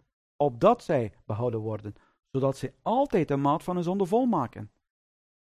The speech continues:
Zij waren vaak het slachtoffer van die vijandigheid.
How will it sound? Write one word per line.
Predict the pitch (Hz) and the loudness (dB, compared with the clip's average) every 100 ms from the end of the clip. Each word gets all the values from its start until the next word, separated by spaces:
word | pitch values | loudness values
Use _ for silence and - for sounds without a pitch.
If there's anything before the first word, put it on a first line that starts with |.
| _ _ _ _ _ | _ _ _ _ _
Zij | 196 | 4
waren | 220 254 208 | 6 6 4
vaak | 170 254 | 6 4
het | 202 | 4
slachtoffer | - - 254 - 202 170 151 | -2 4 4 4 -2 -4 -2
van | 165 | 0
die | 165 | 2
vijandigheid. | 151 165 226 262 - 165 113 _ | 6 6 6 4 2 0 0 _